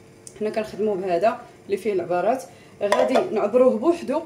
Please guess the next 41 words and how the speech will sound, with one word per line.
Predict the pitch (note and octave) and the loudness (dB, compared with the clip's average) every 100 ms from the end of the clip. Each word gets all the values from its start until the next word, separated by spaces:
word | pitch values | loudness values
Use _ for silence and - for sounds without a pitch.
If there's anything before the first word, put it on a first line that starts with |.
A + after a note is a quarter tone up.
| - | -4
الا | A3 | -2
ما | A3 | 0
عندكمش | F#3+ F#3+ A#3+ - | 0 -2 -6 -8
العبارات | A3+ G#3 A#3+ D#4 C4+ | -8 -4 0 0 0
عاده | B3+ E4 E4+ | 2 2 2
باش | E4+ E4 | 0 -4
نخويو | C4+ C#4 C#4+ | -8 -6 -8
فيه | C#4 D4 | -6 -4
الماء | C4+ C#4+ F#4+ - - - | 0 2 2 0 -14 -10
ونعبروه. | - D#4 C4+ A#3+ A3 F3 E3+ - - - | -4 -2 0 0 2 0 -2 -10 -10 0
الا | A3+ | 2
كنتي | B3 B3+ C4+ A#3+ | 2 2 -2 -2
غير | C4+ | 0
بوحدك | B3+ D4 D4+ | -2 -2 0
ديري | F4+ B3+ B3 | 0 0 0
غير | C4+ | -2
اثنين | D#4+ D#4 D#4+ | -2 0 2
وسبعين. | E4 A3 E3+ E3+ - - - - - | 0 -4 -6 -6 -8 -16 -20 -12 -2
كنا | A#3+ C4 | 0 0
حنا | C4 C#4 | -2 -2
بينا | C4+ C4+ | -2 0
نعبرو | B3+ G3+ A#3 C4 | -2 -2 -2 -4
بزاف | G#3 F#3 G4+ F4 - | -4 0 0 0 -6
هذاك، | A3 A3+ A#3+ | -4 -2 -2
يعني | - A3 A3 G#3 | -2 -2 -2 -2
عبارات | G3+ A#3 A#3+ A3+ | 0 0 0 -6
بزاف | G#3 D4 | -6 -6
ما | C#4+ | -4
نهضروش | C4+ A#3 B3+ G#3+ | -4 -4 -6 -4
عليهم، | G3+ G3+ - G#3+ - | -2 -2 -2 -6 -4
نهضر | G#3+ G3+ A3 | -4 -2 -2
معاكي | A#3+ B3+ C#4 | -2 0 0
على | C4 B3 | 0 2
بواطه | B3 B3 D#4 | 2 2 2
وحده. | D4+ E3+ - - | 0 -10 -14 -10
نتوما | B3+ B3+ A#3+ | -2 -2 0
بنات | A3+ G#3 B3 D4+ - - _ - | -2 -2 -4 -8 -14 -20 _ -8
غادي | F#3+ G3+ A3 | -4 -2 -4
نزيدو | G3 A3+ A3+ | -6 -6 -4
دابا | A3 G#3+ C#4+ - A3 | -2 -2 -2 -4 -2
النشا. | A3+ - F3 | -2 -2 -8